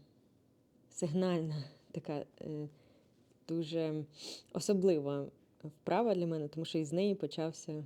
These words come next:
взагалі весь цей проєкт, е, ніжної йоги на Ютубі. Ми раніше рятували ним, м, цією вправою поперек. Зараз рятуватимемо свою сечовидільну систему.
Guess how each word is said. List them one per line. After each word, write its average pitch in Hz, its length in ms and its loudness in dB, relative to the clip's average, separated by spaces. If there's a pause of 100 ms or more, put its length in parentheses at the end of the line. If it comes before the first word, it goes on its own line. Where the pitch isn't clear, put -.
(160)
взагалі 156 320 -4
весь 156 320 -2
цей 147 240 -2
проєкт, 151 680 -4
е, 143 240 -4 (520)
ніжної 156 440 0
йоги 165 280 2
на 156 100 -4
Ютубі. 147 520 -4 (1900)
Ми 180 320 4 (760)
раніше 165 420 2
рятували 156 520 2
ним, 151 240 0 (100)
м, 160 240 -2
цією 156 320 2
вправою 151 400 0
поперек. 208 600 2 (1080)
Зараз 175 420 2
рятуватимемо 151 880 -2
свою 151 380 -4
сечовидільну 151 720 -4
систему. 135 540 -6